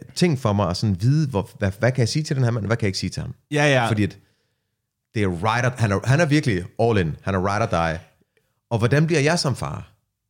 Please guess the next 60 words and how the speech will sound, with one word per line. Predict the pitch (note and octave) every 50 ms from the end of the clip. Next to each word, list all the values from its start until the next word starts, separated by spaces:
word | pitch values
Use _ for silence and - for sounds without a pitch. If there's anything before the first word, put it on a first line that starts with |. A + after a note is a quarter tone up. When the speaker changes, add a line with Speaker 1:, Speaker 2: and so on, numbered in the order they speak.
| _ _ _ _ _ _ _ _ _ _ _ _ _ _ _ _
Speaker 1:
Hvordan | - G#2+ B2 C3
beskytter | B2+ B2+ - D3+ C#3 B2+
jeg | A2 A2 A#2
min | C3+ E3+ D#3 G#2+
søn, | - - F#2+ E2+
når | E2 - G#2 - _ _ _ _ D#3 D#3
Speaker 2:
Mm. | D3+
Speaker 1:
jeg | D3
er | C#3+ C#3
blevet | B2 A#2 A2 F#2
beskyttet | G2 - - C#3 C3+ B2 G2 -
på | -
sådan | - - A2 G2 F2+
en | -
ekstrem | - - - - - - - D3 D3+ D3+ A#2 F#2+
måde, | F#2 D#2+ D2+ F2 F2+
hvor | E2 E2 G2
det | F#2+ - F#2 F2+
er | D#2+ D2+
sådan, | D2+ - A#2 G#2+ G2 F2+ -
"Nå, | - G#3+ F3 E3+ A2 - - - -
er | A#2+
der | C#3+
en, | E3 D#3+
der | B2
har | F#2+ F#2
krasset | - - - F#3 F3+ - A2
dig | F#2 D#2
på | G#2+
kinden? | - - A#3+ A#3+ F3 F#2+ - - _ _ _ -
Nu | A#3+
skal | A#3+ - -
han | F2 -
dø." | - - F#2+ F#2 F2 - _ _ _ _ _
Sådan, | - C3 B2 B2 -
"Nej, | - F#3+ A#3 C4
Bobber, | B3 A#3 A3 A3+ G#3 A3 - -
jeg | - E3
tror | - - - G#3
bare, | F#3+ F#3 F3+ F#3 F#3
at | D#3+
vi | F3
lige | E3+ E3 F#3
skal | F#3 - - D3
sige, | - D#3+ C#3+ C#3+
'Hov, | D#3 G#3+ A3 -
det | G#3 G3+
må | F#3+ F#3+
du | E3+ D#3+ E3
ikke', | F3+ F3+ -
og | - C#3+
så | - E3+
er | D#3+
det | D#3+ D#3
det." | - B2+ C3+ C3 - - - _ _ _ _ _ _ _ _ -
Speaker 2:
Ja, | D#3 D3+ C#3+ C#3
Speaker 1:
Så, | C3+
Speaker 2:
ja, | C3 B2+ B2
ja. | B2 A#2+ A#2
Speaker 1:
så, | A2+ A2 -